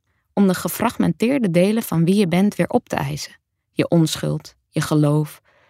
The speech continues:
je vermogen om je bewust te zijn van de ware liefde die diep van binnen zit.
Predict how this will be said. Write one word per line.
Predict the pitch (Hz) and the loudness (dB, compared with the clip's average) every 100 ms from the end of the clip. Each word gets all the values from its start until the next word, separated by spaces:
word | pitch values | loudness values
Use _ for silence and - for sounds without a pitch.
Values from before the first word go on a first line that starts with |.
| _ | _
je | - 185 | -6 0
vermogen | 185 175 175 214 - | 2 4 4 2 -2
om | 185 | 0
je | 175 | 2
bewust | 156 156 185 - | 2 2 0 0
te | 185 | -4
zijn | 170 170 185 | -2 -2 -2
van | 156 | -2
de | 151 | -2
ware | 143 170 202 196 | 0 2 2 2
liefde | 180 170 - 143 | 2 0 -2 -6
die | 143 - | -6 -2
diep | 208 - | -2 -2
van | - 170 | -2 0
binnen | 170 165 143 | 2 2 0
zit. | 143 - | -6 -10